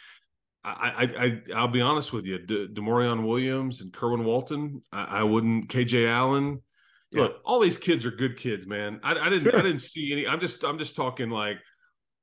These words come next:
Speaker 1: pieces of the puzzle that can
Speaker 2: Yeah.
Speaker 1: play and help you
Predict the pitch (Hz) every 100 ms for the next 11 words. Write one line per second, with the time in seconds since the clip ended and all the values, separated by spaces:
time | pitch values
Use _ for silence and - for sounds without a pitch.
0 | _ _ - 180 - 180 151 165 165 -
1 | 135 127 117 123 117 110 104 143 117 -
2 | - - 127 120 117 117 - 98 101 131
3 | 127 123 123 120 113